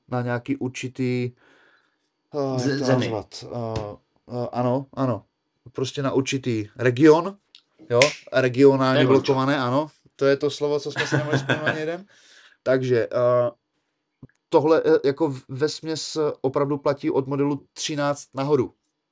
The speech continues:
Speaker 1: Dvanáctka, dvanáctka americká třeba neuměla datový spojení čtyři G v České republice, protože ty pásma.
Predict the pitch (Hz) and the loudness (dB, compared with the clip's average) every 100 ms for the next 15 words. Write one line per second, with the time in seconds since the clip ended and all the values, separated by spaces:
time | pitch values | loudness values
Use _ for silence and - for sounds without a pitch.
0 | _ _ _ _ _ _ _ - _ _ | _ _ _ _ _ _ _ -20 _ _
1 | _ _ _ _ _ _ _ _ 123 113 | _ _ _ _ _ _ _ _ -10 -4
2 | 123 135 - 139 131 120 135 139 139 - | -4 -4 -4 -4 -4 -6 -4 -4 -6 -4
3 | 139 135 135 135 135 139 - - 127 135 | -2 -2 -4 -4 -4 -8 -14 -12 -6 -4
4 | 135 - 147 135 135 139 139 - 135 139 | -4 -6 -4 -4 -4 -4 -4 -6 -4 -2
5 | 135 135 131 _ - 131 135 135 139 - | 0 -2 -6 _ -4 -4 -2 -4 -4 -4
6 | 131 131 131 135 131 123 _ - _ _ | -2 -2 -2 -4 -4 -6 _ -20 _ _
7 | _ - - 131 135 131 131 127 123 139 | _ -12 -2 0 4 4 4 0 -4 -6
8 | - 139 127 131 120 120 - - 131 135 | -2 0 0 -2 -4 -4 -4 -2 -2 0
9 | 131 131 135 123 123 - 104 | -2 -2 -2 0 0 -4 -12